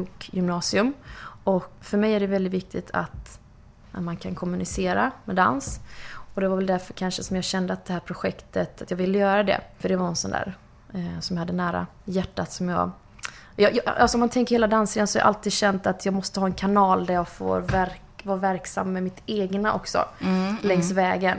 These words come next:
Speaker 2: Mm.
Speaker 1: Och en frizon där man kan, liksom, bara gotta in sig där man verkligen skulle vilja skapa.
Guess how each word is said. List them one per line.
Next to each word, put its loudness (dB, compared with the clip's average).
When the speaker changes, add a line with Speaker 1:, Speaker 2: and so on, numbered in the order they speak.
Speaker 2:
Mm. 0
Speaker 1:
Och 0
en 0
frizon 0
där -4
man -6
kan, -6
liksom, -10
bara -6
gotta -6
in -2
sig -6
där -4
man -6
verkligen -8
skulle -10
vilja -10
skapa. -6